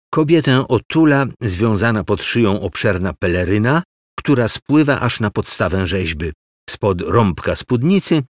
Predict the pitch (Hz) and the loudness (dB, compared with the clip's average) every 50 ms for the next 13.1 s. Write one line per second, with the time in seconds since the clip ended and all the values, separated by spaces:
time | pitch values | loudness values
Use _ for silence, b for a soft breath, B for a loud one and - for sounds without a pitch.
0 | _ _ _ 107 120 151 131 107 110 113 98 90 90 90 85 90 95 - - - | _ _ _ -2 0 2 2 2 2 2 2 2 0 0 -2 -2 -2 -2 -2 -4
1 | - - 82 73 - _ - 78 73 - _ _ _ _ _ _ _ _ _ _ | -4 -4 -6 -6 -6 _ -10 -10 -10 -12 _ _ _ _ _ _ _ _ _ _
2 | _ - 127 113 123 120 113 107 117 117 113 107 - - - - _ _ _ 120 | _ -6 -2 0 0 0 2 2 2 0 0 0 -2 -8 -10 -12 _ _ _ -2
3 | 113 127 - - - - 135 120 113 98 - 107 95 - - - 107 107 - 123 | -2 -2 -2 -2 -2 0 2 2 2 0 -2 -2 -2 -2 -2 -2 -2 -2 0 0
4 | 117 117 104 113 104 113 107 98 107 110 110 110 101 98 98 95 - - - 143 | 0 2 2 2 0 0 0 2 0 2 2 2 2 0 0 -2 -2 0 2 4
5 | 156 160 - - _ _ _ _ - 151 156 - - - 160 143 - - - 131 | 4 4 2 -4 _ _ _ _ -4 -2 -2 -2 -2 -2 -2 -2 -2 -2 0 0
6 | 107 104 101 110 123 113 98 113 104 98 87 85 104 113 - - - 123 120 107 | 0 2 2 2 2 2 2 2 2 2 2 2 2 0 0 0 0 0 0 0
7 | - _ _ _ _ - - - 127 - - 104 101 90 87 95 101 92 95 92 | -4 _ _ _ _ -6 -2 0 0 0 0 -2 -2 -2 0 0 0 0 0 -2
8 | - - 92 - - - - - - 127 110 - - - 95 92 92 90 87 - | -2 -4 -4 -4 -6 -12 -12 -4 -2 -2 -2 -2 -4 -4 -2 0 0 0 -2 -4
9 | - - - - _ _ _ _ _ _ _ _ 170 170 127 147 165 160 - - | -8 -12 -12 -12 _ _ _ _ _ _ _ _ 0 2 2 2 0 -2 -2 -2
10 | 147 143 147 - - - - - _ - - - 131 110 110 110 98 98 82 87 | -2 0 0 -2 -4 -6 -8 -12 _ -8 -4 0 0 2 2 2 0 0 -2 0
11 | 87 95 104 98 - - 95 87 110 104 - 101 92 95 85 - - 110 104 95 | 0 0 0 0 -2 -2 -2 0 0 0 0 -2 -2 -2 -2 -2 -4 -4 -4 -4
12 | - 90 - 92 90 - - 113 101 - - - 95 82 76 - - - - 190 | -4 -6 -4 -4 -6 -4 -2 -2 -2 -2 -4 -4 -6 -6 -6 -6 -4 -2 0 0
13 | 151 | 0